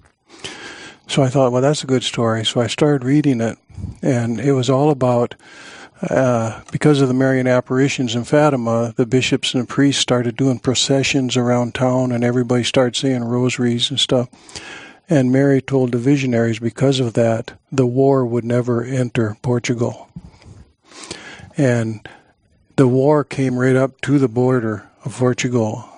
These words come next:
and people were killed on the border, people were starving on the border, but it never crossed the border. And so I thought, they were protected from, they were a refuge because of what they were doing, and I thought, that kinda ties to that billboard.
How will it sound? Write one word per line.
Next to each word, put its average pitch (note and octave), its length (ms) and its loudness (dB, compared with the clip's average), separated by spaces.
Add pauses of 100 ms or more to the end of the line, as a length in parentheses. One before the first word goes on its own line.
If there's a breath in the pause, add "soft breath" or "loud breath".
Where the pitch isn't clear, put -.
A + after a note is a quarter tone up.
(400 loud breath)
and A#2+ 240 0
people C#3 280 0
were A#2 120 -2
killed C3+ 600 2
on C3 140 -2
the B2+ 60 0
border, B2+ 400 2
people B2+ 320 -2
were A2+ 100 -2
starving B2+ 520 0
on B2+ 140 -2
the B2+ 60 -2
border, B2+ 360 0 (380 loud breath)
but C3+ 100 2
it B2+ 80 0
never B2 240 0
crossed - 480 0
the C#3+ 60 -8
border. B2+ 500 -4 (1200)
And B2+ 160 2
so B2+ 200 2
I A#2+ 100 2
thought, A#2 320 -2 (920 loud breath)
they C3+ 120 6
were D#3 140 4
protected C3 720 -2
from, A2+ 640 -6 (180)
they C3+ 140 2
were C3+ 160 4
a A2+ 60 2
refuge A2+ 680 -2 (340 loud breath)
because B2 360 2
of B2 80 2
what A#2+ 200 -2
they B2+ 80 2
were A2+ 140 -2
doing, B2 360 0
and A2+ 140 -4
I A2 80 -4
thought, A2+ 320 -2 (140)
that B2+ 180 -4
kinda D3 240 0
ties B2 380 0
to C3 140 -2
that A2+ 260 -4
billboard. B2 600 -2